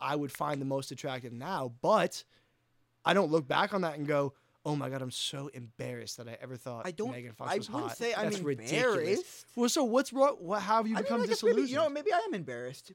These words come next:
Speaker 2: but in, like, it's okay. You can be embarrassed about, like, your
Speaker 1: What,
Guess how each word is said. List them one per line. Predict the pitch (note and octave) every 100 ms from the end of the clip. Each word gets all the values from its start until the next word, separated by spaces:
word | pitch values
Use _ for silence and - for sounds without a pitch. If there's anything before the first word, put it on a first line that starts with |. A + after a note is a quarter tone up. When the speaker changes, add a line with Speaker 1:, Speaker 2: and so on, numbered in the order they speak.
| -
Speaker 2:
but | F#3
in, | F#3+ G3
like, | F3+
it's | F3
okay. | G4+ - A#2 C3+
You | F#3 F3
can | A#3
be | E4
embarrassed | D#3+ B2 C3 C#3+
about, | A#2+ C3 C#3+ C#3
like, | C3+ B2 _ D3
your |
Speaker 1:
What, | C3+